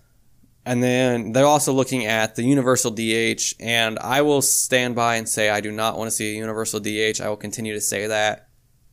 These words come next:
I think that that is the last thing truly separating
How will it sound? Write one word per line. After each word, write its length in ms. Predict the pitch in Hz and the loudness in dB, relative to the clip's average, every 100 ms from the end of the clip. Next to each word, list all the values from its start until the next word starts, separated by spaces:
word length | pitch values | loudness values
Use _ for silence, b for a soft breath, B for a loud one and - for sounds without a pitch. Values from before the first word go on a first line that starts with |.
| _ | _
I 180 | - 113 | -10 -8
think 240 | 123 117 | -6 -8
that 120 | 110 123 | -8 -2
that 160 | 117 | 0
is 140 | 113 113 | 0 -2
the 100 | 110 | 0
last 380 | 110 117 - | 2 2 -2
thing 180 | 123 117 | -4 -4
truly 300 | - 131 120 | -2 0 0
separating 800 | - 120 123 127 120 123 123 113 | 0 0 0 0 2 -2 -6 -12